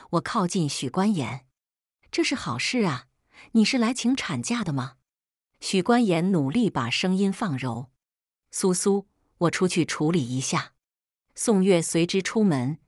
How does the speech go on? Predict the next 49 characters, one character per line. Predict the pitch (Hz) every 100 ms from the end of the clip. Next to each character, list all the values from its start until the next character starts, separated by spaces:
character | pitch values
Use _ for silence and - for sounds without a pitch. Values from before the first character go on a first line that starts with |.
| _ _
许 | - 185
冠 | 156 220 220
言 | 160 139
见 | 170 214 160
宋 | - 196 160
月 | 185
走 | - 113
得 | 123
慢， | 156 202 - _ - -
直 | - 226
接 | 294 302
抓 | 294 277
宋 | - 285 202
月 | 190
的 | 156
手 | - 151 117
腕 | 156 202
朝 | 127 - 131
前 | 170 135 131
走， | - 104 - _ _ _ _ _ _
然 | 233 247
后 | - 269 - - -
扔 | 320 330
到 | 285 202
车 | -
的 | 262
后 | 208 302 190
座。 | - 165 - _ _ _
宋 | - 247 170
月 | 180
的 | 147
高 | 143 190
跟 | 180 185
鞋 | 185 160
的 | 170
鞋 | - 147 156
跟 | 190 190 _ _
都 | - 294
被 | 254
许 | 175 - 135
冠 | 214 240
言 | 165 165
的 |
暴 | 185 240 175
力 | 170 131
给 | 143 123
弄 | 196 165
断 | 185 165
了。 | 110 -